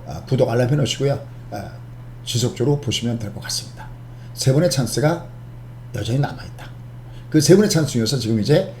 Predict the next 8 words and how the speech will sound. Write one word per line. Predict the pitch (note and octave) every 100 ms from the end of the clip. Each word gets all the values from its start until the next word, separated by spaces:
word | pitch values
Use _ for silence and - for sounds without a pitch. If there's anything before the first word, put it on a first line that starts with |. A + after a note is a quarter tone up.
| -
첫 | - -
번째 | D#3+ B2+ E3 F#3 G3 - - - - -
찬스가 | - E3 - B2 - -
전개되고 | - A#2 A2+ G2
있다. | F2+ - - - - - - -
도망가지 | - B2+ D3 D3+
마라. | A#2 G2 - - - - - - -
아, | G#2+